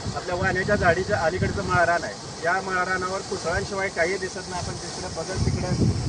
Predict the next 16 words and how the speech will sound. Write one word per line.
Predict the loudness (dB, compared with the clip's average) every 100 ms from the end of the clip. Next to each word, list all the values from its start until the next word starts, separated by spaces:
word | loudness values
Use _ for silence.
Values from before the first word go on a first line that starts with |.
| 0 -2 -2
ते | -4
जिथपर्यंत | -4 -6 -4 -4 -2
नजर | -2 -2
पोचते | -2 -2 -2 -2
तिथपर्यंत | -4 -4 -4 -4
फक्त | -6 -10 -10 -8 -6
माळरान | -4 -4 -4
दिसते | -4 -6 -6
आणि | -4
या | 0
माळरानावर | 0 4 4 4 4
हे | 2 4 4
पाणी | 4 6
वाहत | 6 6 6
असताना | 6 2
दिसते. | 0 0